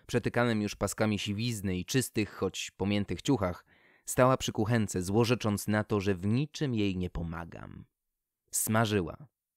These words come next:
oczywiście, jajecznicę. Wpychała mi ją do ust, mówiąc, że nasze życie nie ma sensu.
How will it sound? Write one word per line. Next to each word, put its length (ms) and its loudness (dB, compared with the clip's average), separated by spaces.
oczywiście, 800 -6
jajecznicę. 1160 -4
Wpychała 460 6
mi 100 6
ją 180 6
do 100 4
ust, 400 0
mówiąc, 440 2
że 180 2
nasze 500 -2
życie 360 -2
nie 160 0
ma 120 -4
sensu. 580 -10